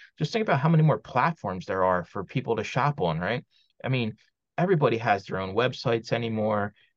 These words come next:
And if you just Google something and you go to the shopping tab, you're gonna see fifty different sites selling that same exact thing. Everybody's vying to get customers. And the way you do that is you provide a good customer experience.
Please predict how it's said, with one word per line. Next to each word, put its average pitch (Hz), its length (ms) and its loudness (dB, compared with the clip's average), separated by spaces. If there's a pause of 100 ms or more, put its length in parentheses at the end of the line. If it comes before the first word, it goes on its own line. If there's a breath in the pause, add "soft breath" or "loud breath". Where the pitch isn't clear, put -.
And 101 160 -2
if 104 160 -2
you 147 60 2
just 110 260 0
Google 117 280 2
something 113 400 -2
and 95 120 -8
you 92 60 -8
go 101 100 0
to 98 60 0
the 95 100 -6
shopping 123 420 -4
tab, 143 380 -2 (360)
you're 190 120 -8
gonna 202 120 -4
see 196 200 -8
fifty 165 440 -2
different 160 360 2
sites 165 340 0
selling 131 240 2
that 120 180 -2
same 123 300 -6
exact 127 420 -2
thing. 120 440 -2
Everybody's 160 520 -2
vying 127 300 0
to 113 60 -2
get 113 180 -4
customers. 92 640 -4 (340)
And 104 120 -4
the 104 60 -2
way 131 120 0
you 135 140 2
do 131 180 0
that 98 220 0
is 95 120 -6
you 113 100 -4
provide 101 440 -2
a 113 40 0
good 92 220 -4
customer 101 420 -6
experience. 151 580 -4